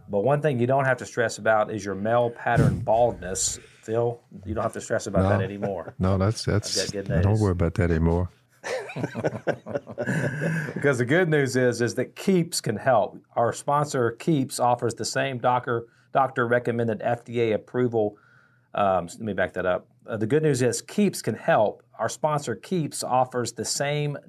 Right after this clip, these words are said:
Speaker 1: doctor recommended F D A approved hair loss treatment, but they are using the generic version, so you're only gonna pay about half the cost. It's, it's a great deal.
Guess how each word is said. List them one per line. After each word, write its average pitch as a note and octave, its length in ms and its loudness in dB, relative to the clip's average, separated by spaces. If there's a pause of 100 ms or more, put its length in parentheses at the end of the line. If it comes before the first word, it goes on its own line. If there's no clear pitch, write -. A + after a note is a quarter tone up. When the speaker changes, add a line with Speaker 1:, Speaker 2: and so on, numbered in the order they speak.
Speaker 1:
doctor B2 360 0
recommended A#2 600 -2
F A#2+ 220 -2
D A#2 180 -4
A A2 140 2
approved A2+ 460 -4
hair A#2+ 320 0
loss G2 220 2
treatment, F#2+ 500 -10 (420)
but G2+ 220 -2
they A#2+ 380 2
are G#2+ 180 2
using A2 340 0
the G2 120 -4
generic A#2+ 420 0
version, A2 340 -2
so A2 120 -6
you're A2+ 180 2
only C3+ 140 -2
gonna B2 120 -4
pay B2 120 0
about A2 200 0
half B2 260 0
the G2+ 80 -12
cost. G2 420 -2
It's, - 240 -20
it's - 120 -14
a G2+ 60 -8
great A#2+ 320 0
deal. C3+ 400 2